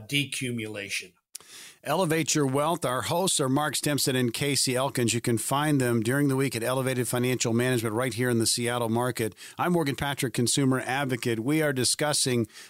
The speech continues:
Speaker 2: uh, accumulation and decumulation. Uh, and, uh, the way it's being phrased, decumulation is really, you know, deaccumulation. Uh, so you're starting to, uh,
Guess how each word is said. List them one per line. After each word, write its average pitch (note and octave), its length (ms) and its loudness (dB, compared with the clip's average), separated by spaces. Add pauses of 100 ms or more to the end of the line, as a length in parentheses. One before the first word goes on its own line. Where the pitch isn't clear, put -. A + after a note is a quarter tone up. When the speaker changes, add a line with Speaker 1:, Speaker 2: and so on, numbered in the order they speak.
Speaker 2:
uh, B2 260 -2
accumulation F#3 840 2
and C#3+ 280 0
decumulation. A#2+ 1400 0 (340)
Uh, C3 220 -2
and, B2+ 280 0
uh, C3 220 -8
the C3 140 -4
way D#3 200 0
it's C#3+ 120 -4
being D3 240 0
phrased, D#3 460 0
decumulation C#3 640 2
is A#2+ 180 2
really, C3+ 340 0
you B2+ 80 2
know, A#2+ 100 2
deaccumulation. A2+ 1400 0 (360)
Uh, A#2+ 160 0
so C3 140 0
you're B2 240 2
starting C#3+ 400 0
to, B2 340 0
uh, A2+ 140 0